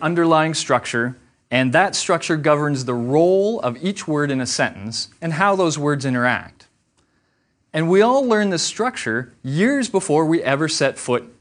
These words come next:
in the grammar class, and that's sort of the critical point here. So sure, there are times when teachers did try to explicitly teach us the rules of grammar. But the truth is, most of us had already learned at least the basics of English grammar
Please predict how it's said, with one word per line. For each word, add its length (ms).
in 80
the 80
grammar 400
class, 420
and 140
that's 180
sort 160
of 60
the 80
critical 380
point 340
here. 280
So 160
sure, 260
there 140
are 100
times 580
when 140
teachers 460
did 260
try 480
to 140
explicitly 680
teach 260
us 140
the 100
rules 280
of 80
grammar. 380
But 140
the 80
truth 360
is, 540
most 420
of 120
us 160
had 100
already 480
learned 380
at 160
least 480
the 60
basics 540
of 120
English 320
grammar 480